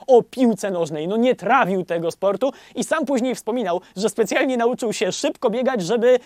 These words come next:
nie mieć kontaktu z piłką, bo samo bieganie bardzo lubił. W dorosłym życiu spokojnie cisnął maratony, a i dłuższe trasy nie stanowiły dla niego problemu, na przykład takie po sześćdziesiąt kilometrów.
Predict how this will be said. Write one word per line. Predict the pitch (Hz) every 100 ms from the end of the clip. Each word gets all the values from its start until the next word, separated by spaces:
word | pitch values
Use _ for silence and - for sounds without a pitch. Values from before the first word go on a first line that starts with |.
| - -
nie | 202 294 330
mieć | 285 254
kontaktu | - 269 240 214 226 - 220
z | -
piłką, | - 175 156 127 139
bo | 170
samo | 285 330
bieganie | 277 254 269 294 302 - -
bardzo | 156 269 262 190 269 214
lubił. | 226 269 180 165
W |
dorosłym | 160 233 294 269 190
życiu | 233 247 233 -
spokojnie | - 262 - 269 247 196
cisnął | - 220 208 185
maratony, | 170 165 220 233 233 -
a | 240
i | 247 175
dłuższe | 147 262 277 - 190
trasy | 151 202 214 208 -
nie | 311 320
stanowiły | - 233 185 226
dla | 185 190
niego | 196 185
problemu, | 190 160 151 135
na | 175
przykład | 220 - -
takie | 254 233
po | 247
sześćdziesiąt | - 220 160 240 214 -
kilometrów. | 220 214 185 - - -